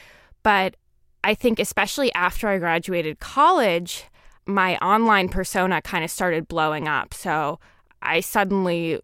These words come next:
felt like I was growing up in front of tens of thousands of people. And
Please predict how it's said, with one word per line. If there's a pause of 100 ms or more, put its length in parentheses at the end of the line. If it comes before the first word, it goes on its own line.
felt
like
I
was
growing
up (360)
in
front
of (380)
tens
of
thousands
of
people.
And